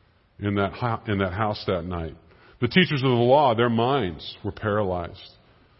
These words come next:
because they'd put God in a box. And they were the holders of the God box because that's what they decided.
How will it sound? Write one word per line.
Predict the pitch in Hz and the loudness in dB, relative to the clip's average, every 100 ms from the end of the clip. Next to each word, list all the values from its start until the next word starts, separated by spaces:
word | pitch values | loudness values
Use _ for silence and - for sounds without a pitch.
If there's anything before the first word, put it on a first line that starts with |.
| _ _ | _ _
because | 117 143 117 | -2 0 2
they'd | 131 - | 2 2
put | 147 | -2
God | 107 117 117 | 2 2 2
in | 117 | 0
a | 98 | -2
box. | 104 101 92 - - - - _ _ _ _ - 120 | -2 -2 -6 -12 -18 -18 -20 _ _ _ _ -4 2
And | 131 | 6
they | 156 156 | 6 6
were | 143 | 4
the | 127 | 2
holders | - 202 226 113 - | 4 4 4 2 0
of | 104 | 0
the | |
God | 95 101 98 | 2 2 4
box | 95 95 107 - | 2 2 0 -6
because | 120 135 113 | -2 0 4
that's | 127 120 | 2 2
what | 139 | 0
they | 131 | 0
decided. | 120 110 131 123 117 | 0 2 2 4 2